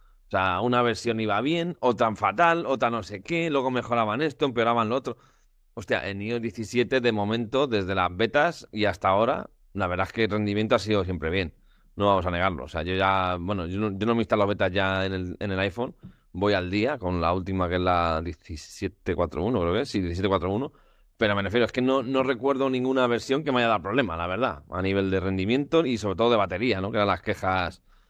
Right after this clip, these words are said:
más apabullantes con los anteriores, ¿sabes? Entonces sí,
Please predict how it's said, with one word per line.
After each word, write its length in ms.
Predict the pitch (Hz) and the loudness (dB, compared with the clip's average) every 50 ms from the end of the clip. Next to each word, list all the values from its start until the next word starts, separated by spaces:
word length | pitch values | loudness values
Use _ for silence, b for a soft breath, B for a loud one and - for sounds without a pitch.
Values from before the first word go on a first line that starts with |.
| _ _ - | _ _ -10
más 800 | - 107 113 110 107 104 104 101 104 101 98 98 95 87 - - 73 - | -4 0 2 2 2 2 0 0 0 -2 -2 -4 -4 -6 -10 -10 -6 -4
apabullantes 640 | 104 92 107 107 101 98 107 123 123 110 87 87 | -2 0 2 2 2 4 4 4 4 2 0 -2
con 100 | - 107 101 | 0 0 0
los 80 | 92 | 0
anteriores, 480 | 98 92 85 90 98 123 123 90 76 80 | 0 -2 -2 0 2 2 2 2 0 0
¿sabes? 260 | 104 104 85 78 - | -2 -2 -2 -4 -8
Entonces 280 | _ - 101 95 101 90 | _ -6 -4 -4 -2 -2
sí, 240 | 110 120 - - | -2 -4 -4 -4